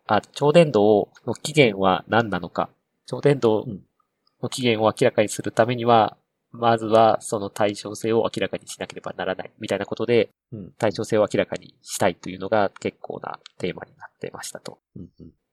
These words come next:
Speaker 1: で、どう、鉄系超電導体は、なんか、丸いフェルミ面が、あ、まあ、シリ-、二次元だからシリンダー状か。なんか、えっと、
Speaker 2: うん。
Speaker 1: 電子的なフェルミ面とホール面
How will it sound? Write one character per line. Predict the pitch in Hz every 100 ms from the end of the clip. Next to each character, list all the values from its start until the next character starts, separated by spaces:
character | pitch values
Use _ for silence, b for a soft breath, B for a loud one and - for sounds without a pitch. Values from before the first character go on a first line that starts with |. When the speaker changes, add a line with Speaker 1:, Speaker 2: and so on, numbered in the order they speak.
| _ _ -
Speaker 1:
で、 | 113 101 - - _ _ _ _ _ _ _ _ _ _
ど | 117 139 147 147
う、 |
鉄 | 143 -
系 | 180
超 | 180
電 | 175 170
導 | 156 156
体 | - 160 160 151
は、 | 143 127 92 98 _ _ _
な | -
ん | 131
か、 | 87 - _ _ _
丸 | 120 117 214 165
い | 160 151
フ | 151
ェ |
ル | 143
ミ | 135
面 | 135 135 131
が、 | 135 107 -
あ、 | 110
ま | 101
あ、 | - _
シ | - - -
リ-、 | 113 -
二 | 113
次 | 127
元 | 131 107
だ | 104
か | -
ら | -
シ | -
リ | 127
ン | 135
ダ | 131 127
ー |
状 | 120 107
か。 | 101 - _ _
な | 135
ん | 127
か、 | - _ _ -
え | 117
っ | 120
と、 | 113 98 -
Speaker 2:
う |
ん。 | - _
Speaker 1:
電 | - 143
子 | 160 -
的 | 170 165
な | 151 151 156
フ | 139
ェ |
ル | 131
ミ | 127
面 | 127
と | - 127 107 -
ホ | - 127
ー |
ル | 127
面 | 127